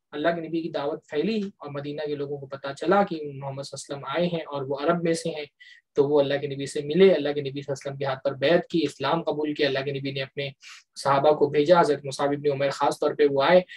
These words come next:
और फिर उन्होंने मदीना वालों में तकरीरी तबलीग की। तो तकरीबन औस और खजरज के जितने लोग थे, वो बेशतर लोग ईमान लेकर के आ गए, वो इस्लाम कबूल कर लिया। हालांकि अल्लाह के नबी की हिजरत से,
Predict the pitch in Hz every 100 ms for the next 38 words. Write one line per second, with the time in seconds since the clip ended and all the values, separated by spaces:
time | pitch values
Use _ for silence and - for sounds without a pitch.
0 | - _ 143 151 151 165 151 151 151 143
1 | 135 143 143 143 143 139 139 - 143 139
2 | - 151 156 165 147 165 202 - 202 196
3 | 190 185 190 214 214 170 190 208 208 -
4 | - 185 208 - 170 160 185 180 165 175
5 | 196 208 - 147 185 190 185 180 175 139
6 | 131 131 123 - 120 120 113 117 - _
7 | _ _ _ _ _ _ _ 170 170 165
8 | - 160 156 151 147 143 135 147 151 170
9 | 202 196 220 175 180 185 170 165 185 180
10 | 160 156 175 -